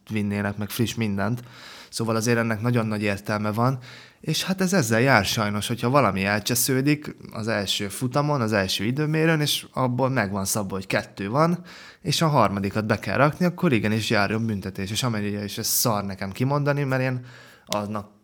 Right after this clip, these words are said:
azt akarnám már mióta, hogy Leclerc végre, ö, világbajnok legyen, meg a Ferrari végre elérje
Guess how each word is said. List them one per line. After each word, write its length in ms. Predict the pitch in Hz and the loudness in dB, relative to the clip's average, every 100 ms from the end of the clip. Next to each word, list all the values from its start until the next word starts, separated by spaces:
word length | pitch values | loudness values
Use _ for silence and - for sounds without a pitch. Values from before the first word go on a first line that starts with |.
| _ - | _ -2
azt 280 | 120 - | 0 0
akarnám 560 | 117 107 107 104 107 104 | -4 0 0 0 -2 -2
már 220 | 110 107 | 0 -2
mióta, 420 | 107 107 95 95 | 0 -2 -2 -4
hogy 140 | 101 104 | -2 0
Leclerc 420 | 107 101 98 101 | 0 0 -2 -2
végre, 460 | 101 95 95 90 - - - _ _ | -2 -2 -4 -8 -12 -20 -20 _ _
ö, 240 | - 104 92 95 | -6 -4 -4 2
világbajnok 640 | 131 160 165 170 170 170 | 6 6 6 4 4 2
legyen, 280 | 156 143 135 | 0 0 0
meg 160 | 123 113 | -2 -2
a 40 | |
Ferrari 440 | - 117 110 107 | -4 -4 -2 -2
végre 340 | 101 104 95 98 | -2 -2 -2 0
elérje 760 | 95 101 95 92 95 95 95 | 2 4 2 0 -2 -2 -4